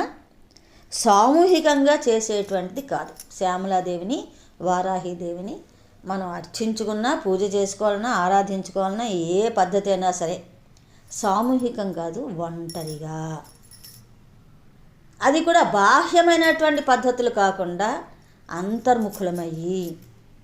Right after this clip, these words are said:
ఒంటరిగా అంతర్ముఖులమయ్యి ఏం చెయ్యాలి అంటే కేవల నామ రూప ధ్యానం.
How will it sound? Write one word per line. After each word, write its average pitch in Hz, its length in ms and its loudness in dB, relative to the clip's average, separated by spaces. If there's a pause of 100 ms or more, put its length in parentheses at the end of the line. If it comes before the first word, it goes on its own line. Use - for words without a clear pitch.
(360)
ఒంటరిగా 185 960 0 (360)
అంతర్ముఖులమయ్యి 185 1300 0 (600)
ఏం 240 340 2 (100)
చెయ్యాలి 240 540 2
అంటే 196 320 -4 (640)
కేవల 254 760 4 (320)
నామ 196 720 -2
రూప 185 380 -4
ధ్యానం. 151 540 -12